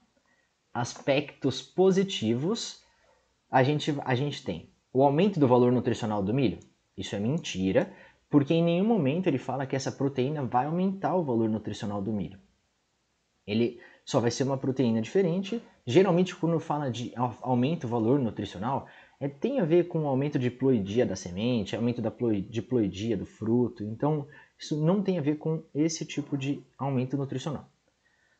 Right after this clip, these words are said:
A possibilidade de desenvolvimento de alergias a proteínas cry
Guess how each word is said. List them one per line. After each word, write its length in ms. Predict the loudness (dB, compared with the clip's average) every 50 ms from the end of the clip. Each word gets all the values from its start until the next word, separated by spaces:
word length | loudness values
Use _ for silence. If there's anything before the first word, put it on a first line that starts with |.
| _ _ _ _ -6
A 120 | -4 -4
possibilidade 840 | -4 -2 2 2 2 2 2 2 2 4 4 6 4 4 4 2 0 -2
de 80 | -2
desenvolvimento 720 | 2 4 4 4 4 2 0 0 0 2 2 0 0 -2 -2
de 80 | 0
alergias 560 | 0 2 2 2 0 0 -2 -2 -2 -2 -2
a 60 | -4 -4
proteínas 520 | -4 -4 -4 -4 -4 -6 -6 -6 -8 -10
cry 340 | -12 -6 -2 0 2 2